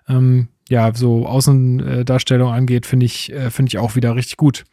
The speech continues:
Dann, äh, gibt's noch ein paar Sachen, die, äh, ja, bei der Causa Bobic, äh, bekannt geworden sind. Marc, du wolltest uns dazu kurz noch mal updaten.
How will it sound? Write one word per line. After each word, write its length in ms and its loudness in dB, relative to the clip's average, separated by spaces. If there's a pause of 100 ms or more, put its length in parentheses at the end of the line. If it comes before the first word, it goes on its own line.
(460)
Dann, 460 4
äh, 160 -2
gibt's 260 0
noch 80 4
ein 80 4
paar 400 2
Sachen, 380 2
die, 340 2
äh, 560 2
ja, 260 2 (160)
bei 140 -2
der 180 -2
Causa 320 2
Bobic, 460 0
äh, 180 0
bekannt 360 -2
geworden 340 2
sind. 180 2
Marc, 280 0
du 100 0
wolltest 340 0
uns 140 -2
dazu 260 -2
kurz 280 -2
noch 100 2
mal 140 -2
updaten. 440 -4